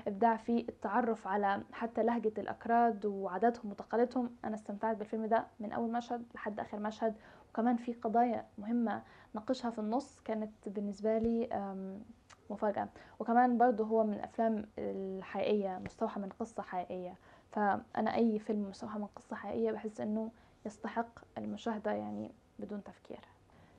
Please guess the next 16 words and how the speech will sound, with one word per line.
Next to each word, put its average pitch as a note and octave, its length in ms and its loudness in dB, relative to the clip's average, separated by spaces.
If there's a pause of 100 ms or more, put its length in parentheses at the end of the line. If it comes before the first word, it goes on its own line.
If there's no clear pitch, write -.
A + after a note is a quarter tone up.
(120)
تالت E4 260 6
فيلم D#4 400 4
هو C4+ 300 6 (320)
أعتقد A#3+ 360 0
فيلم A3+ 400 4
مشهور A3 420 4
وكل A3 140 2
الناس A3+ 160 2
اتفرجت A3 360 0
عليه، G#3 260 2
بس G#3 200 -4
عشان G#3+ 200 -6
لو G3 140 -2
محدش A#3+ 240 -4
اتفرج A#3+ 300 4
عليه G#3+ 280 2